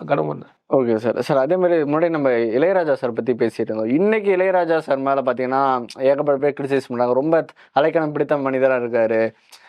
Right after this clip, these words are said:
Speaker 2: அஹ் கொஞ்சம் திமிரு இருக்கு, பாவம் இருக்கு, அவர் தன்னைத்தானே நான், நான் தான் மேல அப்படின்ற மாதிரிலாம் சொல்லிக்கிறாரு அப்படின்ற மாதிரி சில கிரிட்டிசைஸ் இருக்கு.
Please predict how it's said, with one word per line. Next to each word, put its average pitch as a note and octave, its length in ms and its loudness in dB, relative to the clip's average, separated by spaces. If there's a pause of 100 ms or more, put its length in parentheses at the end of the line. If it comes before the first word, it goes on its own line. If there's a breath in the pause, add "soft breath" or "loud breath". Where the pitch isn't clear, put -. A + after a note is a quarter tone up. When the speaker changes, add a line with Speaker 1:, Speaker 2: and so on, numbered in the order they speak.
Speaker 2:
அஹ் B2+ 100 2
கொஞ்சம் E3 280 2
திமிரு E3+ 320 2
இருக்கு, C#3+ 260 -2
பாவம் B2+ 320 2
இருக்கு, A#2+ 300 0
அவர் B2 200 2
தன்னைத்தானே D3 720 0
நான், C#3 280 0
நான் C3 280 0
தான் D#3 160 0
மேல C#3+ 300 2
அப்படின்ற C3 260 -4
மாதிரிலாம் C3 380 -2
சொல்லிக்கிறாரு B2 400 0
அப்படின்ற C3+ 380 0
மாதிரி D3+ 220 0
சில C#3 180 -2
கிரிட்டிசைஸ் C3 420 -2
இருக்கு. B2 280 0